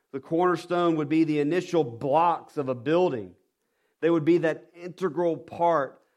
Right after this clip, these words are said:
of building a firm, lasting, solid foundation. But in the Old Testament, the cornerstone was also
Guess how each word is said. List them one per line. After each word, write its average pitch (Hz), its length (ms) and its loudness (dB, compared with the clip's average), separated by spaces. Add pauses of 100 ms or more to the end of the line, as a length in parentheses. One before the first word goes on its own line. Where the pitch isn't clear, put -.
(180)
of 107 200 -18
building 165 420 2
a 120 140 -8 (480)
firm, 165 500 2
lasting, 143 640 0
solid 135 600 -2
foundation. 113 640 -6 (2000)
But 104 100 -18
in 120 120 -10
the 123 140 -6
Old 143 260 -2
Testament, 147 480 -4
the 113 60 -14
cornerstone 135 640 -8
was 113 140 -8
also 127 600 -4